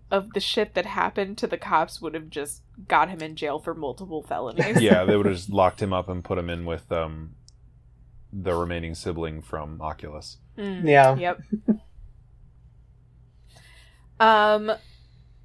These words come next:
Speaker 1: all right. So,
Speaker 2: <sighs>
Speaker 1: this was my pick, right?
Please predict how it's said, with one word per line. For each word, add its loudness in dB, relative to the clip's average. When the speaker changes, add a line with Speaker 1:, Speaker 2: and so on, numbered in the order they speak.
Speaker 1:
all 10
right. 2
So, 4
Speaker 2:
<sighs> 4
Speaker 1:
this -6
was -8
my -4
pick, -14
right? -10